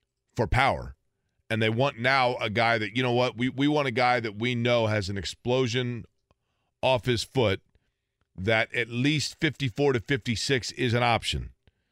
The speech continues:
when it comes down to it. Sure, it might only be a sixty percent proposition, but that's better than a guy that you know is probably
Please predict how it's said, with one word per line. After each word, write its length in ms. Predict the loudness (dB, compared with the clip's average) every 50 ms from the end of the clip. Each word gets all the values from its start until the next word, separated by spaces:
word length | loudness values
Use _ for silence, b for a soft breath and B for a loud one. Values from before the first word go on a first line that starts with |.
| _ _ -6
when 140 | -4 -4 -2
it 40 | 0
comes 260 | 0 0 0 0 0
down 240 | 0 0 0 0 -2
to 180 | -2 -4 -4
it. 100 | -4 -8 _ _ _ _ _ _ _ _ _ _ _ _ _ _ _ _ _ _ _
Sure, 500 | -10 -4 0 2 2 4 4 4 2 0 0
it 120 | -2 -2 0
might 180 | 2 2 2
only 180 | 2 2 0 0
be 460 | 0 0 0 2 2 0 0 -2 -6 -10 _ _ _ _ _ _ _ _ -4
a 100 | -4 -4
sixty 500 | -2 -2 -2 0 0 0 0 0 -2 -2
percent 400 | -2 -2 -4 -2 0 -2 -2 0
proposition, 800 | 2 2 2 2 0 0 2 2 2 0 0 -2 -4 -6 -6 -10 _ -20 _ _ _ _ _ _ _ _ _ _ _ _ _ _ _ _ -6
but 160 | 0 2 2
that's 200 | 4 4 2 0
better 280 | -2 -2 0 0 0 0
than 140 | -2 -2 -2
a 60 | 0
guy 240 | 0 2 2 2 2
that 160 | 0 -2 -4
you 160 | -2 -2 0
know 420 | 2 2 4 4 4 2 2 0 -2
is 200 | -4 -6 -6 -6
probably 640 | -4 -2 0 0 0 0 0 0 0 0 -2 -4